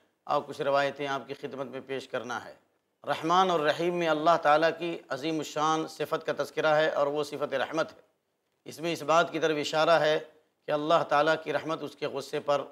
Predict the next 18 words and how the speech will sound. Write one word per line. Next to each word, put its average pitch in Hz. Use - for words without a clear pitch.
غالب 135
ہے، 104
جیسا 156
کہ 156
صحیح 151
بخاری 147
کی 147
حدیث 151
ہے، 151
اللہ 147
کے 147
نبی 143
صلی 143
اللہ 143
علیہ 135
وسلم 143
نے 139
ارشاد 143